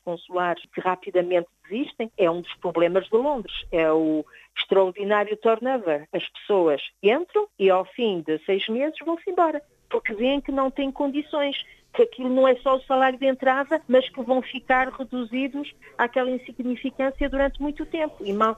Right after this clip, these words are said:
pode, desaparecem. Portanto, eu estou confiante e estou confiante que haja um clima, que haja, digamos, uma orientação global que permite olharmos para estas questões, eh, com outros olhos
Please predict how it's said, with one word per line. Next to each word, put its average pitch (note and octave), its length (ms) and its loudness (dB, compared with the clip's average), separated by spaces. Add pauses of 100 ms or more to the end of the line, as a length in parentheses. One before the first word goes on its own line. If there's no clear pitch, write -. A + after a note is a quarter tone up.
(100)
pode, C#4+ 460 0
desaparecem. C#4+ 640 -2
Portanto, A3 560 -2 (140)
eu B3 60 4
estou C#4 200 4
confiante D4 680 2
e E4+ 40 -4
estou E4+ 200 -10
confiante D4 640 -2
que A#3+ 120 -4
haja G#3+ 240 2
um A#3 80 -2
clima, D#4 480 -2 (200)
que C4 120 4
haja, G#3+ 720 0 (100)
digamos, G#3 800 0 (220)
uma B3 200 6
orientação C#4+ 960 2
global A#3 760 0 (160)
que D4+ 100 4
permite D4 960 -2
olharmos B3+ 720 0
para A#3 100 -2
estas A3+ 440 -2
questões, C4+ 640 -4 (240)
eh, A#3 100 6
com A#3 220 0
outros C#4 400 2
olhos C#4+ 440 2